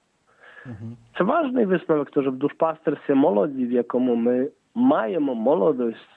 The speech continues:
Speaker 2: молодіжі допомагати виходити з молодості і переходити до дорослого віку.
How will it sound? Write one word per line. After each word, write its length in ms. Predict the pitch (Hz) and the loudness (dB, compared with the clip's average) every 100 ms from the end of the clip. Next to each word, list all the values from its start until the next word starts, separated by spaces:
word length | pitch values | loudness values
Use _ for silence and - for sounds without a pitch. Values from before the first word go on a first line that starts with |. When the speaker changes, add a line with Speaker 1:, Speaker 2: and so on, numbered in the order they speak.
| _ _ - | _ _ -2
Speaker 2:
молодіжі 600 | 123 151 160 147 160 160 | 2 4 2 0 0 0
допомагати 680 | 143 139 165 151 170 156 135 | -2 -2 0 2 0 0 -2
виходити 580 | 127 185 151 131 123 | 0 2 0 0 -4
з 60 | 113 | -4
молодості 640 | 107 117 117 123 127 - | 0 2 4 2 0 -2
і 60 | 117 | -4
переходити 720 | - 123 - 147 131 117 - | 0 0 2 0 0 -4 -6
до 220 | 101 98 | -8 -8
дорослого 640 | 104 127 127 - 123 120 135 | -2 0 0 2 0 2 2
віку. 300 | 147 135 | 0 -2